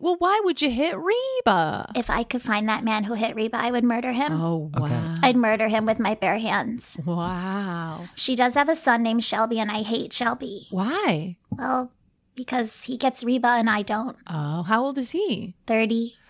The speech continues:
Speaker 1: Wow, Shelby sounds like a, um, little kid name or a girl.
Speaker 2: Shelby sounds like a girl name, but we're, we are gossiping, and Psalm thirty-four says,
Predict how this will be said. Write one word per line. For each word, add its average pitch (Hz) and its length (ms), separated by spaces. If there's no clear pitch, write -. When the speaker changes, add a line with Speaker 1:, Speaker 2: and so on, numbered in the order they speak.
Speaker 1:
Wow, 294 200
Shelby 330 400
sounds 214 380
like 196 160
a, 175 200
um, 156 460
little 226 260
kid 294 340
name 175 420
or 214 140
a 202 40
girl. 277 540
Speaker 2:
Shelby 262 380
sounds 247 260
like 240 160
a 226 60
girl 220 280
name, - 440
but 226 200
we're, 233 120
we 240 140
are 233 120
gossiping, 233 640
and 220 260
Psalm 208 240
thirty-four 208 460
says, 214 380